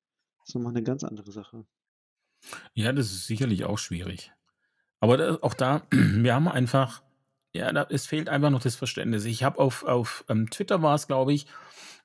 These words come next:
Speaker 2: ähm, hat 'ne Lehrerin geschrieben, dass die, äh, ähm,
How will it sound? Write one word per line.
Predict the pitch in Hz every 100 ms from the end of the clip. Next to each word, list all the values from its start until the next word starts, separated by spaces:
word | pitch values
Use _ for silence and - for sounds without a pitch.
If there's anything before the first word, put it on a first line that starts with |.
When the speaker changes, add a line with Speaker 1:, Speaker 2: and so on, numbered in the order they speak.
| _
Speaker 2:
ähm, | 123 117 104
hat | 143
'ne | 147
Lehrerin | 117 127 147 147
geschrieben, | 135 120 120 120 120 120 - _ _ _ _ _ -
dass | 120 117 -
die, | 113 110 104 110
äh, | 104 - 101
ähm, | 98 98 98